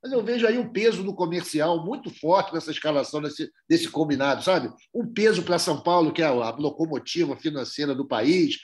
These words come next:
muitos anunciantes. Vocês botaram muito corintiano pra agradar essa galera aí. Veja o caso do Fausto Vera, por exemplo.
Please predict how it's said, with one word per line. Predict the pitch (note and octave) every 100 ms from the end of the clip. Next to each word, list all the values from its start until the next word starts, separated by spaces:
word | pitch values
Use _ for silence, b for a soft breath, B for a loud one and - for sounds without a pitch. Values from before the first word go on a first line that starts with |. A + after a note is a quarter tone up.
| B B
muitos | F3+ D3
anunciantes. | D3+ D#3 D#3+ C3+ D3 F3+ - b -
Vocês | C4+
botaram | B3 G#3+ A#3+ G#3+
muito | A3 -
corintiano | A#3 A3+ G3 F#3+ G3
pra | F#3+
agradar | F3 D#3 E3
essa | E3
galera | D3 D3 C#3+
aí. | B2 B2 b b
Veja | E4+ D4+
o | D4+
caso | B3+ B3
do | A3+
Fausto | - G#3 G#3 F#3+ D3
Vera, | D#3 C#3+
por | D3
exemplo. | D3 B2 B2